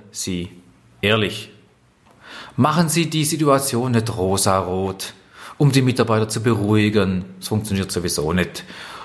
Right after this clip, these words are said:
Auch wenn Sie dies gerne tun würden, beschwichtigen. Denn die Mitarbeiter haben ein Recht darauf zu erfahren, wie sicher zum Beispiel Ihr Arbeitsplatz ist. Entwerfen Sie aber auch keine unbegründeten Horrorszenarien.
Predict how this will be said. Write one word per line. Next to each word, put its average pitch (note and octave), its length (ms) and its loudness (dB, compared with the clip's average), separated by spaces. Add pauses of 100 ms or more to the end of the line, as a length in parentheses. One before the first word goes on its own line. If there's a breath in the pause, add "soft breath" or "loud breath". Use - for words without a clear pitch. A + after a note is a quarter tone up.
(220 loud breath)
Auch A#2+ 220 2
wenn C#3 160 4
Sie C3+ 180 -6
dies C#3 240 -4
gerne C#3+ 240 0
tun E3 320 2
würden, A2+ 400 2
beschwichtigen. C3 840 0 (1120 loud breath)
Denn A#3+ 100 0
die A#3 80 0
Mitarbeiter G3+ 540 2
haben G#2+ 180 -2
ein G2 120 -4
Recht D#3 420 0
darauf C#3 280 2
zu - 120 -6
erfahren, B2 520 2
wie F2+ 120 -4
sicher D3 360 -2
zum A#2 140 -4
Beispiel G2 340 0
Ihr - 200 2
Arbeitsplatz C#3+ 500 2
ist. - 320 -4 (1300 loud breath)
Entwerfen G3 440 2
Sie F3 140 -4
aber D#3 460 2
auch C3 300 0
keine F3 420 -2
unbegründeten E3 1040 2
Horrorszenarien. F#3 1200 0